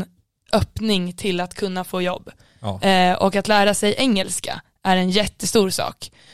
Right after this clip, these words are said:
Speaker 1: Och att, ehm, eh, ja, men så. Så att vi hade en skola som när jag var där bara var, alltså så här, vi, vi satte upp ett sånt här partytält
Speaker 2: Mm.
Speaker 1: som man kan köpa på typ Rusta.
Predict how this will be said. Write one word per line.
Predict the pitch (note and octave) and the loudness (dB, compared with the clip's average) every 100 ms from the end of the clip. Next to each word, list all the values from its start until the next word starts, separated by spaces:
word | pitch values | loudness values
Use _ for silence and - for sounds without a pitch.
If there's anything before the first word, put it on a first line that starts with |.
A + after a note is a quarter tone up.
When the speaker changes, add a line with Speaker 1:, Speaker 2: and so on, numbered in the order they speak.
| - - | -14 0
Speaker 1:
Och | F#3+ E3+ _ - - | 0 0 _ -12 -2
att, | G3 F3+ _ - | -2 -2 _ -2
ehm, | F#3 F3+ F3+ F3+ F3 _ _ _ _ _ _ _ _ _ _ | 0 0 -2 -4 -8 _ _ _ _ _ _ _ _ _ _
eh, | - | -2
ja, | F3+ F#3 G#3 | -2 2 2
men | G#3 G3 F#3+ | 2 0 -2
så. | G3 - | -4 -4
Så | - | -2
att | G#3+ | -2
vi | A3 A#3 | 2 4
hade | A3+ G#3+ | 4 2
en | G#3 | 0
skola | - A3+ G#3+ A#3 C#4 - - - - | 2 2 4 2 2 -6 -20 -20 -10
som | - - G#3+ G3+ | -2 4 4 2
när | G3+ G3+ | 0 2
jag | A3 E4+ | 4 4
var | G#3 | 2
där | G3+ G3 G3 A3 _ _ _ _ _ _ _ | -2 -2 -2 -2 _ _ _ _ _ _ _
bara | G#3+ G#3 G3+ F#3 F#3+ | 0 4 6 6 2
var, | F3+ F#3 F3+ F3 F3+ _ - | 4 4 6 4 0 _ -4
alltså | G3 G#3 | -2 2
så | F#3+ | 2
här, | F3 | 2
vi, | F3 G#3+ G3+ - | 2 2 2 -4
vi | G3+ | -2
satte | G#3 A3 A3 | 0 0 -2
upp | - G#3 - | 0 -2 0
ett | F#3+ - | -6 -6
sånt | - F#3+ | -8 -4
här | - F3+ | 0 0
partytält | F3+ - A#3 F#3+ - G3+ - A#3 F3+ - - | -2 0 2 2 0 -4 0 -2 -4 -12 -6
Speaker 2:
Mm. | G2+ G#2 G#2+ _ _ | -4 -4 -6 _ _
Speaker 1:
som | - G#3+ G3 | 0 2 2
man | F#3+ | 0
kan | F#3+ F#3+ | 0 0
köpa | G3+ F#3+ G3 | 0 0 -2
på | G3 | -4
typ | F3+ F#3 | -2 0
Rusta. | F#3+ F#3 - - - | 0 0 0 0 -2